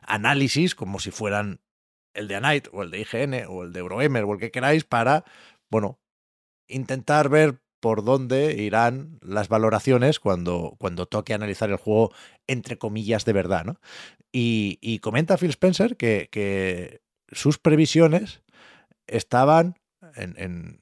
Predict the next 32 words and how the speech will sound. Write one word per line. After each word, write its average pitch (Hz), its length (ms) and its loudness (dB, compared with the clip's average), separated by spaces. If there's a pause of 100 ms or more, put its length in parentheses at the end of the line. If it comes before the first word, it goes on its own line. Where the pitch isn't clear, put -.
en, - 420 -18 (400)
en 113 160 -2
la 113 140 2
nota 156 400 2 (260)
un 156 160 0
par 156 240 2
de 131 100 2
dígitos - 640 -6 (100)
por 110 120 2
encima 123 520 -2 (260)
de 104 240 0
lo 98 160 0
que 98 140 -2
hay 107 120 2
ahora 110 420 6
en 87 120 -4
Metacritic 139 640 -4
o 104 240 -4
en 101 80 -2
OpenCritic. 95 640 -8
Es 127 120 -2
decir, 117 360 -2 (380)
sobre 101 320 -2
cien, 165 500 0 (480)
ellos 127 260 -4
esperaban 139 460 0
tener 131 280 -4
como 117 180 -2
mínimo 160 420 0
diez 120 300 0
puntos 107 420 -4
más. - 360 -18